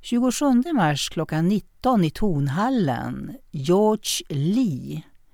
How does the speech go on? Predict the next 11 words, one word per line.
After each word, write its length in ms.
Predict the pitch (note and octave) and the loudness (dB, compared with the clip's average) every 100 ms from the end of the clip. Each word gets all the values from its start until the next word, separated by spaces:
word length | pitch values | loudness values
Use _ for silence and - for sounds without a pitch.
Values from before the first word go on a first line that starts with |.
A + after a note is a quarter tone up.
| _ - | _ -4
Första 380 | C4 B3+ - C4+ | 0 0 0 2
gången 340 | G3 F#3+ F#3 | 4 2 2
han 140 | F3+ | 0
spelade 580 | E3+ - F3 D3 D3 D3+ | -2 0 0 2 0 0
med 160 | D#3 D#3 | 0 0
Nordiska 500 | D3 C#3+ C#3+ - D3 | 0 -2 -4 -6 -6
kammarorkestern 1000 | F3 E3+ D3+ D3 - A#3+ A#3 - D3 C#3 | -4 -2 0 -2 -2 -2 -2 -4 -4 -2
var 160 | C#3 | -2
han 340 | C3+ C3 C3 C3+ - _ _ - | -2 -2 -2 -4 -10 _ _ -4
ett 280 | F3+ - - | -4 -4 -10
trettonårigt 1400 | F3 D#3+ - _ D3 C#3+ - A3 A#3 A#3 D#3 C3 A#2+ | -4 -4 -4 _ -2 -2 -4 -2 2 4 2 0 -6